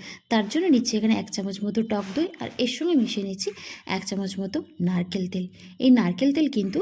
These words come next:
আমাদের ত্বকের জন্য খুবই উপকারী। যাদের ত্বকের চামড়া কুঁচকে যাচ্ছে, ত্বকের চামড়াকে টান টান রাখতে চাও, ত্বকের মধ্যে সারাক্ষণ একটা গ্লোয়িং ভাব রাখতে চাও, তারা কিন্তু টক দইয়ের সঙ্গে নারকেল তেল মিশিয়ে মাখতে পারো। আর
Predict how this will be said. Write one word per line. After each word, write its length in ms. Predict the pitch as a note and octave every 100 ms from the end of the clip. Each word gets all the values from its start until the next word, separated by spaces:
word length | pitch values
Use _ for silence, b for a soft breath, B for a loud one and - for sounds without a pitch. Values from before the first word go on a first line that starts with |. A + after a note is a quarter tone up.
| - B B -
আমাদের 340 | F#3 F#3 A3 G#3
ত্বকের 300 | G3 G#3 G3+
জন্য 220 | G#3+ C#4 - - -
খুবই 280 | D4+ C#4+ D4+
উপকারী। 460 | A#3+ - F3 F#3 D#4 B B B -
যাদের 280 | A#3 B3+ D#4
ত্বকের 300 | B3 A3+ C4
চামড়া 320 | B3+ A#3+ A#3 A#3
কুঁচকে 380 | - G#3 - B3+
যাচ্ছে, 320 | A3+ - B3+ B3+ -
ত্বকের 300 | A3+ A#3 A#3
চামড়াকে 440 | A3+ G3+ G#3 A3 A3 A3
টান 180 | G3 F#3+
টান 140 | G3+ A#3
রাখতে 300 | G#3 G#3 G3+
চাও, 200 | G#3 B3 B B B -
ত্বকের 280 | A#3+ C4 B3+
মধ্যে 220 | B3+ C4 -
সারাক্ষণ 420 | F#3 G3+ G#3+ C#4+
একটা 280 | B3 - A3+ A3+ - -
গ্লোয়িং 320 | F#3 G3 G#3+ A3+
ভাব 160 | A3+ G#3
রাখতে 280 | F#3+ - F#3
চাও, 160 | A#3+ F4 -
তারা 180 | G3
কিন্তু 320 | F#3 F#3 F3+ F#3+ B B B
টক 180 | B3 B3+ B3
দইয়ের 240 | C#4 C#4 C#4
সঙ্গে 220 | C4+ C#4 -
নারকেল 340 | F#3 F3+ F#3+
তেল 180 | F3+ G3+
মিশিয়ে 320 | F#3+ F3+ D#4+ - B B A3
মাখতে 300 | G3+ - F#3+
পারো। 200 | F3+ F3+ F3+ B B B B
আর 100 | F#3+